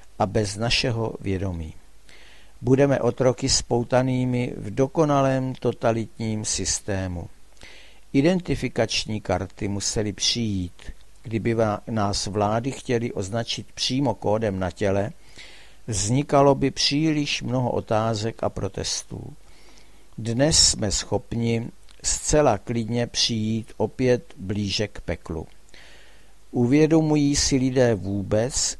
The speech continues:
jak dalekosáhlé důsledky to přinese pro jejich životy? Bohužel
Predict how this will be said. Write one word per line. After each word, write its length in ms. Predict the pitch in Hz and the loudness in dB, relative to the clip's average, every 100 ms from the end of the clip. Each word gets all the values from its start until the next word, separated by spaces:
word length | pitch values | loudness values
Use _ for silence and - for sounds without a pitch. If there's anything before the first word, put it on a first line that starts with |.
| - | -6
jak 260 | 110 104 98 | -2 0 0
dalekosáhlé 1200 | 92 123 180 151 - - 107 107 104 110 110 110 | 2 4 2 -2 0 2 2 2 0 0 2 0
důsledky 920 | 113 113 135 - 135 135 - 123 113 - | 0 -2 -2 -2 -2 -4 -4 -2 -2 -4
to 140 | - 104 | -4 -2
přinese 640 | - 120 117 127 - 113 | -2 0 0 0 0 -2
pro 240 | - 104 107 | -2 -2 0
jejich 400 | 107 107 113 113 | 2 0 -2 -6
životy? 580 | 98 101 143 139 120 131 - - - - - - - - - - - - - - | -4 -4 -4 -2 -4 -6 -18 -20 -18 -18 -18 -18 -18 -18 -18 -18 -18 -18 -18 -8
Bohužel 720 | 113 139 151 147 143 135 131 | 2 2 4 2 4 4 4